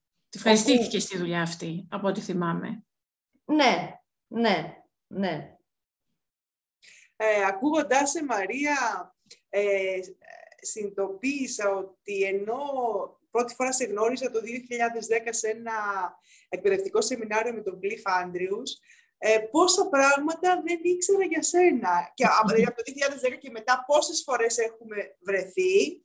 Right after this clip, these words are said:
Speaker 3: έχουμε συναντηθεί, ε, για ώρες πολλές, και πρώτη φορά άκουσα το πώς ξεκίνησες.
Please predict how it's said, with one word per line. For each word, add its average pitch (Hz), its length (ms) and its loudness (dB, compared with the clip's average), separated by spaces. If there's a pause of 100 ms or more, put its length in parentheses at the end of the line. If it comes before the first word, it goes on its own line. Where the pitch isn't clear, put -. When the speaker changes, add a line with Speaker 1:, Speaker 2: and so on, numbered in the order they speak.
(140)
Speaker 3:
έχουμε 214 360 -2
συναντηθεί, 190 1000 -2 (380)
ε, 190 140 2 (100)
για 202 280 6
ώρες 226 460 6
πολλές, 185 680 0 (220)
και 269 120 0
πρώτη 427 260 2
φορά 381 760 0 (360)
άκουσα 220 800 0
το 220 120 0 (680)
πώς 254 320 4
ξεκίνησες. 196 1300 -2